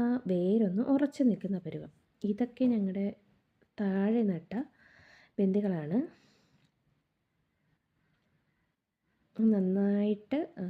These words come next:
വളർന്നു വന്നിട്ടുണ്ട്. ഇനി ബന്ദിയിൽ ശിഖരങ്ങൾ വരാൻ എന്ത് ചെയ്യണമെന്ന് നോക്കാം.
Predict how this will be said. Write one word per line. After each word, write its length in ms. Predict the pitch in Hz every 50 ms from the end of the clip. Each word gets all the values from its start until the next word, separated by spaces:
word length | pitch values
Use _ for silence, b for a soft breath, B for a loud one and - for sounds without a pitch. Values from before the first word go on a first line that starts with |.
| 180 170 180
വളർന്നു 380 | 185 185 185 185 185 190 226 247
വന്നിട്ടുണ്ട്. 560 | 233 180 165 160 156 - 156 143 139 143 165 254 370 - _
ഇനി 240 | - 294 285 277 277 349 392
ബന്ദിയിൽ 460 | 220 220 214 208 214 226 214 196 202 240
ശിഖരങ്ങൾ 580 | - - - 214 202 233 269 269 269 269 269 277
വരാൻ 320 | 247 214 180 170 170 185 - -
എന്ത് 240 | 196 190 185 185 226
ചെയ്യണമെന്ന് 540 | 220 214 175 160 151 156 156 156 156 180 196
നോക്കാം. 300 | 190 160 147 - - -